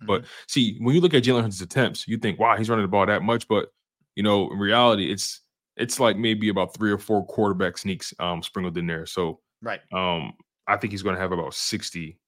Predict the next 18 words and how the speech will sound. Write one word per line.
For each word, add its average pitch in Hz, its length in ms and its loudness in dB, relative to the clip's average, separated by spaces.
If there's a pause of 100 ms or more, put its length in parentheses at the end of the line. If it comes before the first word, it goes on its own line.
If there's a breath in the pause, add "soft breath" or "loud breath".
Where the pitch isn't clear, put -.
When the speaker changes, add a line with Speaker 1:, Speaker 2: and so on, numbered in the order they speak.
(260)
Speaker 1:
ar-, 92 220 -4
around 92 240 0
sixty - 340 -8
rushing 87 300 -2
yards 82 220 -2
in 82 60 -8
that 76 120 -10
game. 64 300 -10 (160)
I 131 60 -14
Speaker 2:
Okay. 117 180 4
Speaker 1:
wouldn't 120 180 8
be 117 60 2
surprised 107 380 4
if 101 80 -8
he 104 60 0
had 98 120 2
more. 107 280 -4 (340)
Speaker 2:
Yeah. 131 220 0